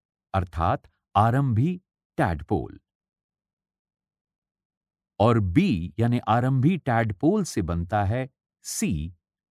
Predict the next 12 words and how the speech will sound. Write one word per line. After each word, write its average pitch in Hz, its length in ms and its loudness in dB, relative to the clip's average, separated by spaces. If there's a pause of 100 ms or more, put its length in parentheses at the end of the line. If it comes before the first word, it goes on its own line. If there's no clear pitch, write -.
(160)
बाद 98 540 0
का 117 320 -4
टैडपोल। 87 760 -6 (2250)
और 101 280 4
सी, 160 400 -4
यानी 120 220 -2
बाद 123 420 0
के 156 180 -4
टैडपोल 110 640 -2
से - 180 -8
बनता 90 440 -6
है 147 200 -4